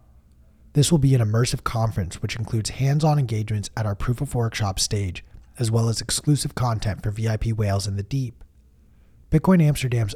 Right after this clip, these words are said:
exclamation point will be a massive Bitcoin party and music festival that you won't want to miss. The European installment of Sound Money Fest takes place on day three of the event, October fourteenth,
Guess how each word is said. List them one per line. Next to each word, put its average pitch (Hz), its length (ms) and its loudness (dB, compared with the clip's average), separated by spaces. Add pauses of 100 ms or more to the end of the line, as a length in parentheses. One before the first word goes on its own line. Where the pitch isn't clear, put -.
exclamation 135 640 2
point 107 240 -2
will 117 120 -2
be 123 100 0
a 110 80 2
massive 120 540 0
Bitcoin 117 360 0
party 101 320 0
and 101 100 -2
music 120 280 -2
festival 104 440 -2
that 110 180 -4
you 113 120 -2
won't 117 340 -2
want 107 160 0
to 101 60 -2
miss. 107 420 -4 (1040)
The 139 80 4
European 156 460 6
installment 123 480 0
of 101 80 -6
Sound 120 260 0
Money 113 180 0
Fest - 360 -6
takes 117 220 -4
place 117 200 0
on 104 140 -2
day 120 220 0
three 131 220 0
of 110 100 -2
the 113 100 -2
event, 101 380 -2 (180)
October 113 320 -2
fourteenth, 113 640 -2